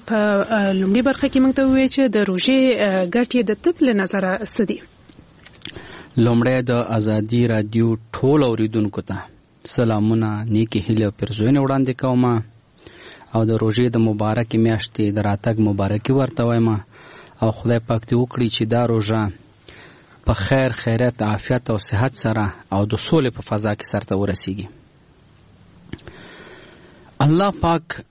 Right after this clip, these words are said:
Speaker 2: ډیر غفور و رحیم ذات دی. نو په دې خاطر باندې د پیرزوینې نه په موږ او تاسو باندې یوه میاشت روژه فرض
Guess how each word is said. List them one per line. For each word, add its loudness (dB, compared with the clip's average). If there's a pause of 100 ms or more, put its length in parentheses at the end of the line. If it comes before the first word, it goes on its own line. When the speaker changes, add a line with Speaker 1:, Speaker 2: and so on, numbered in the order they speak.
Speaker 2:
ډیر 2
غفور -2
و 0
رحیم 2
ذات 0 (100)
دی. 0 (680)
نو 0
په -4
دې 2
خاطر -2
باندې 0 (360)
د 2 (160)
پیرزوینې 2
نه -6 (960)
په -2
موږ 2
او 0
تاسو -2
باندې 0 (500)
یوه 2
میاشت 0
روژه -2 (140)
فرض 0